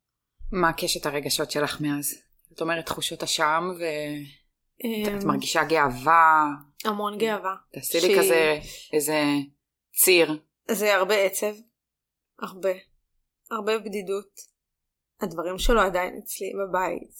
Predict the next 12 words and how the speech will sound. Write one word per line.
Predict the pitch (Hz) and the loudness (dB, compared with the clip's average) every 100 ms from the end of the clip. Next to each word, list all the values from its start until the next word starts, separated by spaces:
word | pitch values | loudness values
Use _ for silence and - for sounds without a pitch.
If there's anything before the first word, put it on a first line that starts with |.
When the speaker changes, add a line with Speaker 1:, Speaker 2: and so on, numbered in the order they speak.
| - | -10
Speaker 2:
המברשת | 202 180 185 202 | -6 -2 -2 -4
שיניים, | - 254 233 190 185 180 190 | -4 -2 0 -2 -4 -10 -14
והבגדים | 190 - - _ - 208 226 208 208 185 | -14 -14 -16 _ -20 0 0 2 0 -2
שלו, | - 185 175 170 | -2 0 0 -2
וה-, | 170 175 175 - _ _ - 202 | -6 -6 -8 -14 _ _ -14 -12
את | |
יודעת, | - 226 233 | -2 -2 0
הוא | 190 | 2
היה | 214 | 4
לו | |
אפילו | 233 233 247 240 202 175 | 4 4 4 4 2 -2
תחתונים | 202 - 202 208 | -4 -2 -2 -2